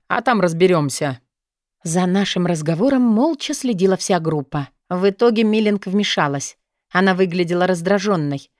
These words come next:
злой настолько, что даже щёки у девушки покраснели. «Рим, ты издеваешься? А ты, Крейг, совсем не понимаешь, что с некоторыми общаться не стоит?» «С кем именно мне не нужно общаться?» На прошлой перемене Крейг снял галстук,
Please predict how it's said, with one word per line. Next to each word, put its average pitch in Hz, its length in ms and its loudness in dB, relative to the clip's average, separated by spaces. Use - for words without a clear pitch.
злой 190 380 4
настолько, 220 520 0
что - 180 -4
даже 202 220 2
щёки 277 380 -4
у 160 80 0
девушки 160 400 -2
покраснели. 160 800 -2
«Рим, 254 320 4
ты 226 180 4
издеваешься? 220 720 0
А 269 120 0
ты, 285 160 -2
Крейг, 302 460 -2
совсем 208 360 0
не 208 100 2
понимаешь, 277 440 0
что - 240 -2
с - 140 -2
некоторыми 202 500 2
общаться 233 460 -2
не 285 100 0
стоит?» 196 560 0
«С - 140 -16
кем 156 260 -2
именно 151 380 2
мне 156 200 -2
не 165 120 0
нужно 160 340 -2
общаться?» 156 680 -4
На 175 120 -4
прошлой 160 360 -4
перемене 170 460 -2
Крейг 185 360 -2
снял 180 340 -2
галстук, 214 580 -4